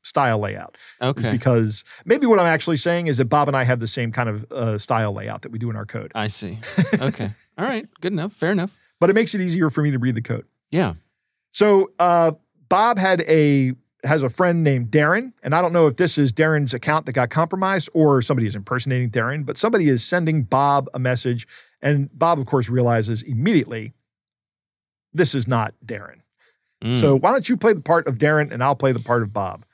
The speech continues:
Speaker 2: Okay. "Hello, how are you doing?"
Speaker 1: "What's up?"
Speaker 2: "Am good. Did you watch the news last week about Steve Phillips?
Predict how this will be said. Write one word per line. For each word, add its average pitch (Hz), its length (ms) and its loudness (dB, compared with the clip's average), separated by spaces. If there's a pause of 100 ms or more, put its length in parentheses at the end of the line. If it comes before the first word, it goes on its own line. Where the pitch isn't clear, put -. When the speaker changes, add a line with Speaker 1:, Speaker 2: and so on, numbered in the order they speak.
(100)
Speaker 2:
Okay. 113 320 -2 (920)
"Hello, 226 520 4
how 277 300 2
are 277 80 2
you 233 120 -2
doing?" 127 560 0
Speaker 1:
"What's 139 380 2
up?" 220 240 2 (280)
Speaker 2:
"Am 277 300 2
good. 120 360 4
Did 139 180 -2
you 285 120 2
watch 214 340 2
the 131 100 2
news 165 360 4
last 160 260 2
week 160 180 0
about 101 280 0
Steve 185 380 -2
Phillips? - 580 -2